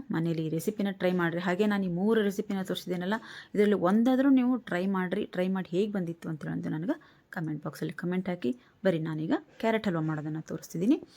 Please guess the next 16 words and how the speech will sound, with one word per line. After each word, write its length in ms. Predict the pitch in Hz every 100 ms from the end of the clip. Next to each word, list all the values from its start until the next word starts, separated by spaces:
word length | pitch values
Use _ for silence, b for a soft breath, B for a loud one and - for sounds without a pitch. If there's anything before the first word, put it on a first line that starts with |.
| B B B
ಈಗ 100 | 190
ನೋಡ್ರಿ, 160 | 175 170
ನಾನು 240 | 170 170
ಕುಕ್ಕರಿಗೆ 600 | 214 214 - 233 180 190 294 B B B -
ಈ, 180 | 196 185 185 180
ಈ 160 | 190 190
ನಾನು 320 | 175 170 165
ಹಾಲು, 460 | 170 202 220 - 185
ಈ 100 | 175
ಬಟ್ಲ 280 | 175 196
ತೊಗೊಂಡಿನಲ್ಲ, 440 | 208 196 175 170 220 -
ಇದೇ 240 | 185 220
ಬಟ್ಲದಿಂದ 500 | 202 180 180 170 175 226
ಮೂ-, 300 | 185 202 -
ಎರಡು 260 | 180 226
ಬಟ್ಲಷ್ಟು 420 | 190 - 170 -